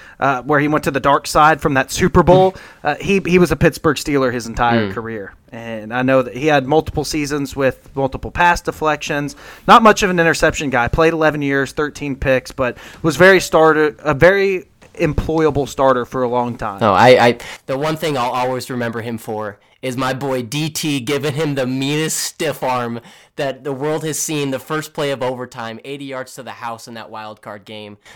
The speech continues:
Speaker 2: That was the play that really made me fall in love with football, and I will always remember William Gay for that. So thank you, my friend.
Speaker 1: All right, you're, you're
Speaker 2: All right,
Speaker 1: up.
Speaker 2: so this is a pick that I think you might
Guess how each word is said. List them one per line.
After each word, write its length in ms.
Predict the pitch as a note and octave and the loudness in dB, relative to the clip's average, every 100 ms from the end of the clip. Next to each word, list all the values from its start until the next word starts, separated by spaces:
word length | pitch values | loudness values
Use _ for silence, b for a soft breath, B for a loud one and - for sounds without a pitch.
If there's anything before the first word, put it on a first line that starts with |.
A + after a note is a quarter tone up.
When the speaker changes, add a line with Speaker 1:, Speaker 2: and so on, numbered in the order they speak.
| B | B
Speaker 2:
That 160 | C#3+ | 0
was 120 | E3+ C3 | 2 -2
the 100 | B2 | -2
play 240 | - C3 | 2 2
that 140 | A2 | 2
really 240 | B2 C3+ C3 | 2 2 2
made 180 | B2 A#2+ | 2 2
me 80 | A2+ | 2
fall 220 | A#2+ A2+ | 4 4
in 80 | A2 | 2
love 140 | A2 | -2
with 100 | G#2+ | -4
football, 420 | - A#2 A#2 G#2+ G#2 | -2 -2 2 0 0
and 120 | G#2 | 0
I 120 | A2+ | -2
will 120 | A2 | -2
always 460 | F#2+ B2 C3+ C#3 B2 | -2 0 2 0 -2
remember 320 | C3 B2 B2 | -6 -4 -6
William 400 | A2+ A#2+ A#2+ A2+ | -4 -4 -4 -4
Gay 180 | A2+ G#2+ | -6 -8
for 120 | G#2 | -8
that. 200 | G#2 F#2 | -8 -8
So 140 | - A2 | -6 -6
thank 260 | B2 A2 | -4 -6
you, 60 | G2+ | -8
my 120 | G2 | -10
friend. 340 | G#2 G#2 G2 - b b b b | -10 -14 -14 -18 b b b b
Speaker 1:
All 140 | C3 C#3+ | 2 2
right, 160 | B2 | 2
you're, 420 | B2+ D3 D3 D3 | 2 2 4 2
you're 200 | C#3 D#3 | -2 2
Speaker 2:
All 100 | D3+ | 4
right, 160 | B2+ A2+ | 4 2
Speaker 1:
up. 60 | - | 0
Speaker 2:
so 460 | - C3+ C3 - - | 0 2 2 -2 -6
this 260 | E3+ A#3+ | -2 -2
is 120 | D#4 | -4
a 40 | B3+ | -8
pick 260 | A3 G#3 | -6 -4
that 200 | F3 D3 - | -2 -4 -2
I 140 | D3+ | -4
think 220 | G3 B3+ | -4 -6
you 60 | G3+ | -6
might 280 | F3 F3+ | -4 -4